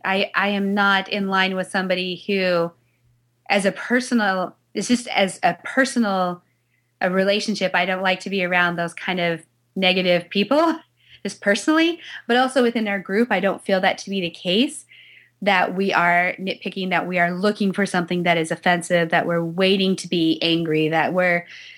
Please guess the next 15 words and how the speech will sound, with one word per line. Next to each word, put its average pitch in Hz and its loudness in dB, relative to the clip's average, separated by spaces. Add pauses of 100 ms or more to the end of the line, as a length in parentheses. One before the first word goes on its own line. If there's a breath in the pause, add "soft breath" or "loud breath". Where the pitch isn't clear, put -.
(220 loud breath)
you - 0
know, 196 0
that 175 0
we 196 0
are 180 2
creating 196 0
self-fulfilling 180 -2
prophecies 170 -4
in 180 -2
that 175 -2
sense, 190 -2
but 180 -2
more 226 0
rather 196 0
that 175 0